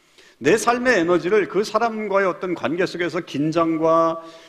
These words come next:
그리고 또 어떤 그런 계속적으로 그런 자존심의 싸움으로 그냥 내 에너지를 다 쓰게 되면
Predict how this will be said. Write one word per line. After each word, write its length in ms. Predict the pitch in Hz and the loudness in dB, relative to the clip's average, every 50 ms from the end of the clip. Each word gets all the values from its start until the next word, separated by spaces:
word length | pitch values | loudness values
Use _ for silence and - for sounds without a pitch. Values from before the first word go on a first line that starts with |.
| - _ | -14 _
그리고 340 | - 139 160 165 175 170 | -2 2 2 2 2 0
또 260 | - 170 165 165 160 156 | 0 2 2 4 4 2
어떤 320 | 139 165 - 170 165 160 | 0 0 0 0 0 0
그런 220 | 147 156 165 165 | 0 0 0 -2
계속적으로 640 | 156 - - - 135 175 180 175 185 165 165 180 175 160 | -2 -6 -10 -6 -4 -4 -4 -2 -4 -4 -2 -2 -2 -2
그런 280 | - 160 175 175 165 | 0 0 0 0 0
자존심의 560 | 160 - 107 113 170 185 180 - 170 170 175 | -2 -6 -4 -2 -2 -2 -2 -2 -2 -2 -2
싸움으로 640 | 160 - 165 165 190 208 196 190 185 175 175 180 175 | -2 -2 -2 -2 -2 -2 -2 -4 -2 -2 0 0 0
그냥 280 | 170 165 165 170 160 | 2 2 2 2 2
내 300 | 131 135 156 170 170 117 | 2 2 2 2 2 2
에너지를 340 | 110 135 165 175 165 185 180 | 0 0 0 -2 -2 -4 -8
다 180 | - - 165 180 | -8 -8 -8 -6
쓰게 300 | 190 - - 240 254 226 | -6 -6 -2 -2 -2 -2
되면 480 | 180 147 131 156 202 185 139 104 90 | 0 -2 0 0 0 0 0 -2 -6